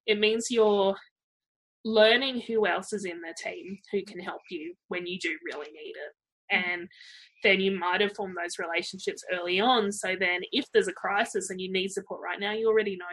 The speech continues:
Speaker 1: who's there to help. So that would be probably my, my first thing. That the second piece of advice is it's actually okay to acknowledge how shitty it is. Don't try to be tough. Don't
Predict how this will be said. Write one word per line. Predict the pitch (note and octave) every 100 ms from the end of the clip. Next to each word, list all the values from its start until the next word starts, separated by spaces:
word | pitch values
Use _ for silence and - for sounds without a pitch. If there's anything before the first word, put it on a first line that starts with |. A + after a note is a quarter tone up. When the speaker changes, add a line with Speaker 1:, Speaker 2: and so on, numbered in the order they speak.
| G3
Speaker 1:
who's | G3+ -
there | E3+
to |
help. | D#3+ - - _ _ _ _ _ _ - - - - _ _
So | - A3
that | G3 G3+ -
would | G3
be | G3+ F3+ E3+ F3+ - - -
probably | - G3 A3+ D#4+
my, | D4 G#3+ G3 G3 - -
my | G#3+ G3+
first | F#3+ F3 -
thing. | G3 F#3+
That | G3+ -
the | A#3 A#3
second | A#3 A#3+ D4+
piece | C#4+ C#4+ C4+
of | A#3
advice | G#3 F#3+ G3 A3
is | A#3 A3 - - _ -
it's | B3+
actually | C4+ - - D#4
okay | B3+ A3 - - B3 D4+ _ _
to | - A3 G#3 G3+
acknowledge | G3+ F3+ G3 G#3
how | G#3
shitty | F#3+ - F#3+ A3
it | A#3
is. | D4 E4+ - - _ _ _ _ _ _ _ -
Don't | A3+ A3 C4+ C#4 _ _ _ -
try | - C4+ C4+
to |
be | C4+ C4+
tough. | - C4 -
Don't | - A3+ C4